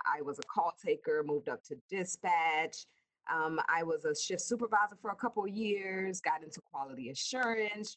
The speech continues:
training. And, um, after grad school,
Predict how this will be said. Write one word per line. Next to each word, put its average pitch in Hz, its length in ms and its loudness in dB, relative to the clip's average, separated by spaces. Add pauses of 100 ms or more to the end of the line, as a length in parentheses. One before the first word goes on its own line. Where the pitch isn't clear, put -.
training. 226 640 2 (500)
And, 185 280 -2
um, 185 240 2
after 240 440 0
grad 202 520 0
school, 156 800 -2